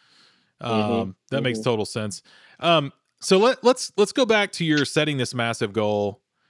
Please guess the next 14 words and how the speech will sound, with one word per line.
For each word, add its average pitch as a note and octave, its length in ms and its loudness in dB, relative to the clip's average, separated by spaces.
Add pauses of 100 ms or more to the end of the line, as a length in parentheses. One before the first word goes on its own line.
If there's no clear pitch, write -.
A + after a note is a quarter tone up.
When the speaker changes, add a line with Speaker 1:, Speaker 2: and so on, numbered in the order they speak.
(340)
Speaker 1:
and B2+ 180 -6
then A#2 440 -4
you B2+ 160 0
accomplishing A2 640 -4
this. G2 280 -8
And A#2+ 120 -6
I - 20 -4
know D#3 140 0
you C#3+ 140 -2
said B2 200 0
you B2 80 -2
have A2+ 120 -2
a G2+ 60 -8
partner, A#2 580 -2